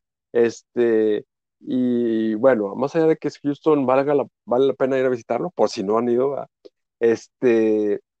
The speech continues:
eh, pues sí, otro más escándalo, como dices tú, eh, eh,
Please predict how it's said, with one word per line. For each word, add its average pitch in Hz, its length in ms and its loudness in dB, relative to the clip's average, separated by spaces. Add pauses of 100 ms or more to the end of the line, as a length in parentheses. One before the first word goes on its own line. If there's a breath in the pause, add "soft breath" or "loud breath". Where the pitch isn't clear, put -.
(420)
eh, 117 540 -2
pues 131 140 -6
sí, 147 120 2
otro 165 240 0
más 165 220 -6
escándalo, 143 440 -2
como 120 240 -2
dices 127 320 -2
tú, 127 440 -4
eh, 104 340 -6 (720)
eh, 104 460 -4